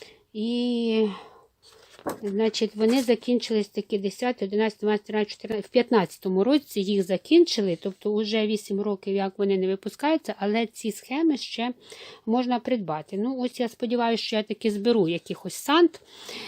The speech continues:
Е, я зрозуміла, що цих сант, от серії, у багатьох дизайнерів вони є, і вони всі різні. Тобто, і бачите, тут є за професіями. От ці санти, я розумію, це санти за професіями.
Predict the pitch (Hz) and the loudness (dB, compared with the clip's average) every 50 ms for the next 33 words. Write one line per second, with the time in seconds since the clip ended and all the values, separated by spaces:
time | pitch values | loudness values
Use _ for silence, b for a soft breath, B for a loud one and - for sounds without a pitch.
0 | 170 - 214 208 196 196 196 202 202 202 247 262 269 254 - 233 226 - 247 233 | -6 0 4 6 6 6 6 6 4 4 4 4 4 4 0 -2 -2 0 2 2
1 | 254 294 302 294 254 214 - - - 220 214 - - - 240 202 - - - - | 4 4 4 4 2 0 -2 -2 -2 -2 -2 -2 -2 0 0 0 -2 -4 -4 -2
2 | 294 320 349 339 320 - 220 220 208 202 - - - - - - 214 190 170 175 | 2 6 6 6 6 4 2 2 2 0 -2 -6 -14 -4 2 4 4 4 4 2
3 | 175 170 175 185 202 208 - 208 214 202 220 226 208 254 262 - - 208 180 175 | 0 -2 -4 -6 -8 -6 -6 -4 -4 -2 -2 -2 0 0 0 2 2 2 2 2
4 | 180 196 190 - - 302 349 349 311 247 202 196 185 190 190 208 214 214 220 214 | 0 -4 -4 -4 -2 0 4 4 4 4 4 2 0 0 0 0 2 2 2 2
5 | 196 - - 320 359 339 277 233 214 208 208 208 226 226 233 220 208 - - - | 2 2 0 0 2 0 0 2 2 2 4 4 4 4 4 2 2 0 0 2
6 | 202 196 196 233 269 311 311 262 - 233 208 B B B B B B - 226 202 | 4 4 6 6 6 6 6 6 6 4 4 B B B B B B 0 0 0
7 | - - 220 214 202 208 262 269 - - 285 - - 269 285 - - 208 190 196 | 4 4 4 6 6 6 4 4 4 0 -4 -2 0 0 -2 0 -2 -2 2 4
8 | 220 247 240 196 214 226 - - 247 220 - - 165 147 147 - - 170 170 180 | 4 4 6 6 4 2 2 2 0 0 0 -2 -4 -6 -6 -8 -8 -8 -6 -4
9 | 185 185 - - 185 - - - 190 - - 285 330 339 330 - 196 196 208 196 | -4 -4 -4 -6 -8 -6 -6 -10 -8 -4 -2 0 0 0 0 0 0 0 0 0
10 | 196 196 202 202 214 262 311 294 247 - - 202 - - 240 262 285 262 - 196 | -2 -2 0 0 2 4 2 2 0 -2 -4 -8 -6 -4 -2 -2 0 -2 -2 -2
11 | 180 220 226 - - 240 214 - - 190 156 151 - - 165 160 160 165 170 | -2 -2 -2 0 -2 -4 -4 -2 -4 -4 -4 -6 -8 -10 -10 -10 -8 -10 -10